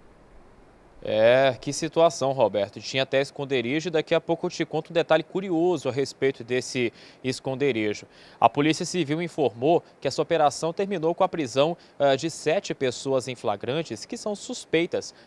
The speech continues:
de envolvimento em uma organização criminosa especializada no roubo de fios de cobre mediante fraude. Segundo a polícia,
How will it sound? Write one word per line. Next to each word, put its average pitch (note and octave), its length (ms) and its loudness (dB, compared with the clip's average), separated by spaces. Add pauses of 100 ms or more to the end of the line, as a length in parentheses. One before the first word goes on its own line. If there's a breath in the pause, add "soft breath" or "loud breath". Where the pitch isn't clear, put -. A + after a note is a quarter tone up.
de - 100 -6
envolvimento D3 640 -2
em C#3+ 60 -2
uma C#3 100 -2
organização C3 680 -2
criminosa C3+ 720 -2
especializada C#3+ 1040 0
no C#3+ 140 -6
roubo D3 480 0
de B2+ 160 -8
fios B2 320 -6
de D#3+ 100 -8
cobre C3 480 2 (260 loud breath)
mediante C3+ 600 -4
fraude. G#2 580 2 (360 loud breath)
Segundo C3 800 0
a G#2+ 120 4
polícia, G#2+ 640 -4